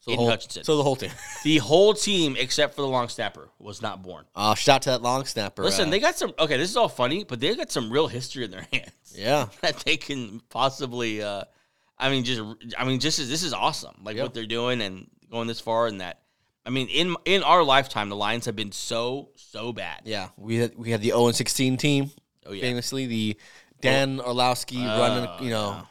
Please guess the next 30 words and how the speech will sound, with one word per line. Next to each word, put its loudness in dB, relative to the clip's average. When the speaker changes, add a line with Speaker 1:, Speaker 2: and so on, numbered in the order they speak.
Speaker 2:
yeah. -2
Speaker 1:
out -2
of 6
the, 0
out, 8
out, 4
out 6
of 6
the 2
end -2
zone. 2
Speaker 2:
Does 4
Speaker 1:
We 4
Speaker 2:
it, 4
Speaker 1:
had 2
the -4
Speaker 2:
does -6
it -4
bother 6
you 2
that 0
he's -4
like -2
a, -4
that -6
he's -4
like 0
a -4
expert -6
now, -6